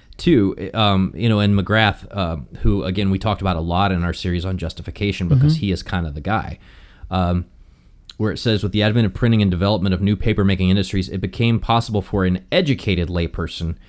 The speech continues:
Speaker 2: Mm-hmm.
Speaker 1: to obtain and understand
Speaker 2: Mm-hmm.
Speaker 1: these works."
Speaker 2: Mm-hmm.
Speaker 1: Look around us now, right? So if then it was educated lay people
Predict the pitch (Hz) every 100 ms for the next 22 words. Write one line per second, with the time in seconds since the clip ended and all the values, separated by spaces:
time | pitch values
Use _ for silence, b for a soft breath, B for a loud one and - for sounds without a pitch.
0 | B 220 113 135 139 101 98 92 90 85
1 | - 85 85 85 127 143 147 - - 82
2 | - 95 73 - - 135 135 131 b b
3 | b _ 117 123 131 120 110 95 101 117
4 | 101 82 - 95 107 - b b - 123
5 | 120 110 127 123 - - - 110 143 170
6 | 143 - 110 110 104 123 135 135 131 107
7 | 95 92 110 135 98 87 82 80